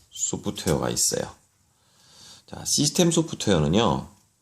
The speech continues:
어, 하드웨어를, 어, 하드웨어를 효율적으로 관리하고 지시, 그리고 제어하기 위해서, 어, 쓰여지는, 어, 소프트웨어를 말합니다.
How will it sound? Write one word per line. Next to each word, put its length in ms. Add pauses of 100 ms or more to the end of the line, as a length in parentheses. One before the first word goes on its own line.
(640)
어, 160
하드웨어를, 1300 (320)
어, 120
하드웨어를 680
효율적으로 880 (480)
관리하고 640
지시, 540 (400)
그리고 240
제어하기 640
위해서, 680 (420)
어, 120
쓰여지는, 800 (260)
어, 140
소프트웨어를 580
말합니다. 640